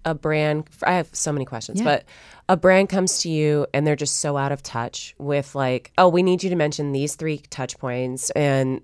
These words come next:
Speaker 1: it just sounds so unnatural coming out of your mouth, blah, blah,
Speaker 2: Mm-hmm.
Speaker 1: blah. How do you negotiate that?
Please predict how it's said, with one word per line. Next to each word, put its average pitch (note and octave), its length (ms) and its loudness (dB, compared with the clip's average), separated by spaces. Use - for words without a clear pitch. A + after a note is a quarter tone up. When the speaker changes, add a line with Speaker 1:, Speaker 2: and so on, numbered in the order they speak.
Speaker 1:
it D3 140 0
just - 220 -2
sounds C#3+ 280 -4
so C#3+ 460 0
unnatural C3 520 -4
coming C3+ 360 -4
out A2+ 140 -4
of B2+ 60 -6
your C3 120 -4
mouth, A#2+ 320 -2
blah, C3 160 -2
blah, C3 100 0
Speaker 2:
Mm-hmm. C#3+ 80 0
Speaker 1:
blah. A2 240 -4
How F3 180 0
do G#3 60 4
you G#3 260 0
negotiate C#3+ 720 -4
that? - 280 -8